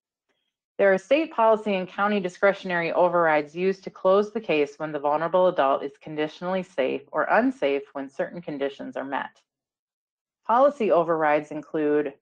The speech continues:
unable to implement services or safety plan for a vulnerable adult who can make informed decisions. Formal services responsible to implement the safety plan are in place to mitigate the risk.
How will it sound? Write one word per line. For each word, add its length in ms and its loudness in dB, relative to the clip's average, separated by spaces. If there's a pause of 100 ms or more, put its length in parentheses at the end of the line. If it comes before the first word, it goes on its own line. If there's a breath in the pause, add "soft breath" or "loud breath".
(140)
unable 540 0
to 220 -10
implement 540 -6
services 640 -2
or 100 -2
safety 400 -4
plan 380 -8
for 160 -2
a 80 0
vulnerable 480 2
adult 420 0
who 100 -6
can 220 -10
make 260 -6
informed 460 -6
decisions. 640 -6 (1000 soft breath)
Formal 440 2
services 880 -2
responsible 680 -2
to 200 -12
implement 480 -2
the 80 -8
safety 400 -2
plan 540 -6
are 280 0
in 160 -10
place 360 -4
to 100 -14
mitigate 460 -6
the 80 -10
risk. 300 -8